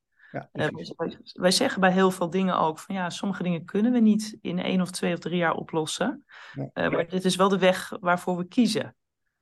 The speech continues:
Speaker 1: Nee.
Speaker 2: En de overwegingen die we meenemen. En bij deze zien we echt heel, heel, eh, goed. Er is ook een, een, hè, wij zijn niet de enige die dit vinden. Er is ook, ook een rapport over geweest, over de nadelen van echt gratis kinderopvang.
Speaker 1: Ja, ja, meerdere. En ook wetenschappelijke rapporten, hè,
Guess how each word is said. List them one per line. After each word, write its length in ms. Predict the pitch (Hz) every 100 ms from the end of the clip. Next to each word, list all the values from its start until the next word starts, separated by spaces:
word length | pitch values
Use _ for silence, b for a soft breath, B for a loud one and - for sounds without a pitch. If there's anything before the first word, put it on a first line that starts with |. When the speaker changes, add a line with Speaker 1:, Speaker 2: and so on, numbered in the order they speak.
| _ _
Speaker 1:
Nee. 160 | 127
Speaker 2:
En 160 | 127 165
de 120 | 143
overwegingen 680 | 143 - 160 165 165 - 175
die 100 | 165
we 60 |
meenemen. 580 | 170 170 185 180 135 139
En 100 | 156
bij 160 | 156 165
deze 360 | 165 202 240
zien 200 | 208 -
we 80 | 160
echt 220 | - -
heel, 340 | - 143 143 -
heel, 460 | 147 202 226 190 -
eh, 360 | 151 151 151 143 B B B
goed. 140 | - -
Er 60 |
is 60 | 180
ook 100 | 180
een, 300 | 170 151 -
een, 260 | 165 - -
hè, 220 | 180 220
wij 140 | 185 156
zijn 200 | - 165
niet 120 | 165
de 80 | -
enige 360 | - 190 -
die 120 | 170
dit 100 | 156
vinden. 280 | 151 - 185
Er 60 | 190
is 100 | -
ook, 140 | 175
ook 320 | 170 - -
een 280 | 165 165 165 160
rapport 380 | 165 160 208 226
over 240 | 196 180
geweest, 400 | 185 - 170 170
over 160 | 151 -
de 60 | 156
nadelen 520 | 156 185 180 165 156
van 240 | - 165
echt 220 | 160 -
gratis 440 | - 170 151 151 -
kinderopvang. 720 | - 220 196 190 - - 160
Speaker 1:
Ja, 60 | 190
ja, 200 | 151 175
meerdere. 320 | 139 175 190
En 140 | 175 151
ook 140 | 165
wetenschappelijke 640 | 143 156 147 - 165 180 170
rapporten, 420 | 165 160 156
hè, 80 | -